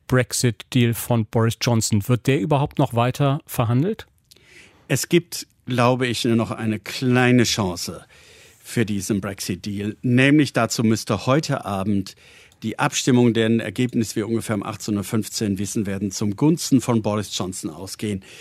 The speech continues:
Speaker 2: Denn dieser Antrag von Boris Johnson beinhaltet sozusagen zweierlei. Zweitens beinhaltet er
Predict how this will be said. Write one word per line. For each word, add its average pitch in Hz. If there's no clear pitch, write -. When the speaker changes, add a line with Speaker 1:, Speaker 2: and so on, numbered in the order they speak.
Speaker 2:
Denn 135
dieser 202
Antrag 160
von 127
Boris 120
Johnson 131
beinhaltet 123
sozusagen 127
zweierlei. 85
Zweitens 139
beinhaltet 123
er 120